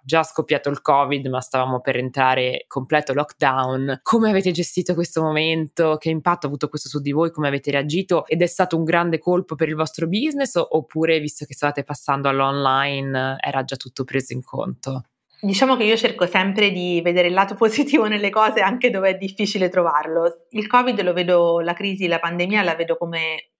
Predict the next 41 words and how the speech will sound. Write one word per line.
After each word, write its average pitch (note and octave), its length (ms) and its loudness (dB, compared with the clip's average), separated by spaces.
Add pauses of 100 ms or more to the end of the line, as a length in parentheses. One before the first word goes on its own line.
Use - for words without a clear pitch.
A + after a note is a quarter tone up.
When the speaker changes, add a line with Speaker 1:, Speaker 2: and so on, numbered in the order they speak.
Speaker 2:
un'opportunità, F#3 960 2
è D3+ 40 -4
stata E3+ 200 -4
un'opportunità F3 560 -2
per D3+ 160 -6
Codemotion E3 580 -2
per D#3+ 140 -6
certi - 340 -4
versi, F3+ 560 0
perché G3+ 300 0
ci - 80 -2
ha G#3 80 0
permesso G3+ 480 0
di F#3 100 -2
focalizzarci F#3 920 0
veramente G3+ 580 2
tanto G3+ 520 0
su G#3 200 -6
quello F#3 240 0
che F3 120 -2
doveva E3+ 400 2
essere D#3+ 340 -2
il D#3 100 -6
futuro F#3 340 -4
di E3+ 140 -6
Codemotion F3 640 0
a - 240 -8
prescindere E3 460 -2
dalla D3+ 200 -2
pandemia. D#3 460 -6
Noi F3 140 0
avevamo D#3 320 -4
chiuso E3 240 -4
i C#3+ 40 -6
sei D#3+ 140 -10
milioni E3 560 0
proprio F3 280 2
per F3 600 2
la E3 100 -6
piattaforma D#3+ 600 -2
online, D3 720 -4